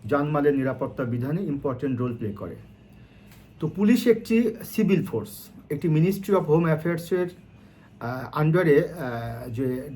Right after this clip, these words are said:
দুটি ডিভিশন আছে, একটা পাবলিক সিকিউরিটি ডিভিশন, একটা সিকিউরিটি সার্ভিস ডিভিশন। তো পাবলিক সিকিউরিটি ডিভিশন এর, আহ, মাধ্যমে এই পুলিশ, আহ, বাহিনী পরিচালিত হয়। তো পুলিশ ক্যাডারের যারা সদস্য, তারা এএসপি থেকে একবারে আইজিপি পর্যন্ত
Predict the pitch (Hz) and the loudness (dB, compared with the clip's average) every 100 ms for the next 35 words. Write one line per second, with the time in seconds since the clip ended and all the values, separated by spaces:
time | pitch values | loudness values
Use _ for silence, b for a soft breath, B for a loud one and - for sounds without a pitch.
0 | 117 165 175 135 160 214 196 131 113 156 | -4 -4 -2 0 0 0 0 -2 -2 -4
1 | 127 151 143 127 160 - 165 165 170 165 | -2 -4 -4 -4 -6 -6 -6 -6 -4 -4
2 | 170 214 196 - 151 170 165 160 - 131 | -4 -4 -4 -4 -4 -4 -4 -6 -4 -4
3 | 120 117 113 113 214 233 B B B B | -4 -4 -4 -4 -8 -10 B B B B
4 | B B - 147 160 165 247 - 220 220 | B B -8 2 2 4 0 0 -2 0
5 | 202 175 170 190 220 226 220 160 151 - | -2 -2 -2 0 0 0 2 4 4 2
6 | - 131 123 120 113 107 123 - - - | -6 -6 -4 -4 -6 -8 -14 -16 -16 -18
7 | - - - - 143 147 135 185 160 139 | -20 -20 -18 -14 -4 -2 0 0 2 2
8 | 147 135 156 165 - - 113 110 120 131 | 0 0 0 0 -2 -12 -10 -8 -4 -2
9 | 151 220 202 120 117 101 107 107 - 156 | 0 0 0 -2 -4 -8 -8 -12 -14 -18
10 | - - - - - B B B B B | -20 -20 -20 -20 -20 B B B B B
11 | - 143 139 196 214 - 196 160 175 165 | -6 -4 0 2 2 4 4 4 4 4
12 | 165 160 139 139 127 120 123 196 196 170 | 2 0 -2 -2 -4 -4 -6 -4 -2 2
13 | 175 165 165 175 185 170 202 160 156 156 | 2 2 0 -4 -2 -2 -2 -2 0 0
14 | 135 131 139 160 131 104 120 110 202 | 0 -2 -2 -2 -2 -4 -6 -8 -8